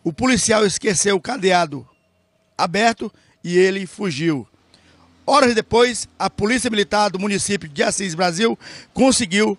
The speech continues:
prender o foragido, que já está à disposição da Justiça. De Assis Brasil, nós vamos agora para o município de Epitáciolândia. Quatro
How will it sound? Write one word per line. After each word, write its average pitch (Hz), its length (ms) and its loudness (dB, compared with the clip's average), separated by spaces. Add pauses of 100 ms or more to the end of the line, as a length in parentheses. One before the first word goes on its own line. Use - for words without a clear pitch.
prender 202 420 4
o 185 120 2
foragido, 185 680 0 (220)
que 185 140 -6
já 208 120 2
está 190 380 0 (160)
à 175 100 0
disposição 185 800 -2 (240)
da 165 200 0
Justiça. 165 640 -2 (440)
De 139 140 -6
Assis 214 460 0
Brasil, 185 500 0 (340)
nós 180 160 0
vamos 185 240 -2
agora 196 280 0
para 202 180 0
o 202 60 0
município 196 520 -2
de 160 120 0
Epitáciolândia. 214 720 -2 (420)
Quatro 220 580 0